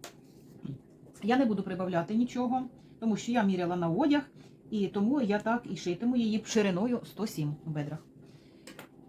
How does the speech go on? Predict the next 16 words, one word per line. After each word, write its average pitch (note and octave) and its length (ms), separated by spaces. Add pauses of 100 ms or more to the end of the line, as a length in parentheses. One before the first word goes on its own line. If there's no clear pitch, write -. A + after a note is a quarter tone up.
У G#3 40
мене F4 160
тканина C#4 360
згорнута G#3+ 440
вдвоє, F3 540 (120)
тому F#3+ 440
я G#3 160
сто A3 180
сім A3 360 (420)
ділю F#3 460 (440)
на G#3 260
два, E3+ 440 (720)
це G3+ 180
буде F3+ 460 (1160)
п'ятдесят G#3+ 560 (840)
три A#3 360